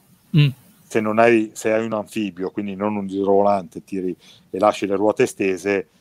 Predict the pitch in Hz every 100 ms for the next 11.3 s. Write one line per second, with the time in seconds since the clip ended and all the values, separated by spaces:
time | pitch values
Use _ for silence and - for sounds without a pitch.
0 | _ _ - 95 92 90 87 - 107 107
1 | 110 104 - _ _ - 107 104 - -
2 | 107 98 98 90 92 95 92 95 90 -
3 | - _ _ _ _ _ 151 127 113 107
4 | _ _ _ _ - 156 151 139 156 -
5 | 143 143 - 147 117 110 127 123 123 _
6 | _ _ - 104 101 - 127 123 117 139
7 | 117 107 110 101 98 113 104 107 98 92
8 | 87 92 - _ _ _ _ - 117 160
9 | 135 107 104 - 139 139 113 - - 113
10 | 107 104 101 101 101 98 - 113 107 _
11 | - 117 107